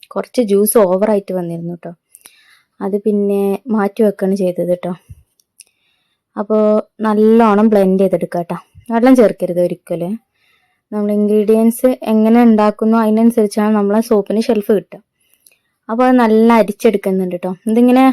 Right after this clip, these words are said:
അരിച്ച പാടെ ചേർക്കാത്തത് ഒന്ന് തരിയുണ്ട്, പിന്നെ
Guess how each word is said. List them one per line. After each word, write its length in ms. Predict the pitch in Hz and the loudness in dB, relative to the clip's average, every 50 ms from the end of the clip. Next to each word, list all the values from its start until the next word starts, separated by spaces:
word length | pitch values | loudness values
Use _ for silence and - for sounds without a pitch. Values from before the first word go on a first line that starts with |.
| 240 - - - - | 0 -4 -20 -14 -6
അരിച്ച 340 | 233 220 226 226 220 - - | -4 -2 -2 -2 -2 -2 -2
പാടെ 320 | 285 - 262 247 247 247 262 | 0 2 2 2 4 2 2
ചേർക്കാത്തത് 800 | 254 - 262 226 214 214 _ - 226 226 220 233 220 233 254 285 294 _ _ _ - - - - _ _ _ _ _ _ _ _ | 2 2 2 2 2 0 _ 0 -2 0 0 0 2 2 2 2 0 _ _ _ -20 -20 -20 -20 _ _ _ _ _ _ _ _
ഒന്ന് 320 | - - 214 220 226 240 285 294 | -12 -4 0 2 4 4 4 4
തരിയുണ്ട്, 560 | 311 269 254 240 254 262 254 233 208 202 208 226 | 4 4 4 6 6 6 6 6 6 6 4 2
പിന്നെ 500 | 240 - 233 208 180 185 190 196 214 | 2 2 2 2 2 0 0 2 2